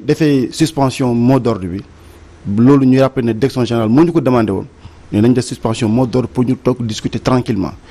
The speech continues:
Ñu gis ne bi ñu defee suspension bi, quinze jours après, amul benn évolution, amul.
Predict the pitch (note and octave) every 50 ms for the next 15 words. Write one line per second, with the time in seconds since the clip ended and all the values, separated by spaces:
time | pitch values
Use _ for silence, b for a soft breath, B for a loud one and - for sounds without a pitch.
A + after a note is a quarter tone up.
0 | B B B B B B B2 C3 C3 F3+ E3+ D3+ F3 C#3+ C#3+ F3+ F#3 G#3 F3 F3+
1 | E3+ F3 D3 - - B2+ B2+ A#2 B2 A2+ G#2+ - - - G3+ A3+ A#3+ A3 F#3+ A3
2 | - E3+ E3+ - B2 A#2+ B2+ - _ _ b b b b b b b - C3+ D3
3 | C#3+ A2+ G2 A2+ F3 F#3+ F#3+ - - D#3 E3 E3+ C#3+ - - D#3+ - D3+ C#3+ A#2+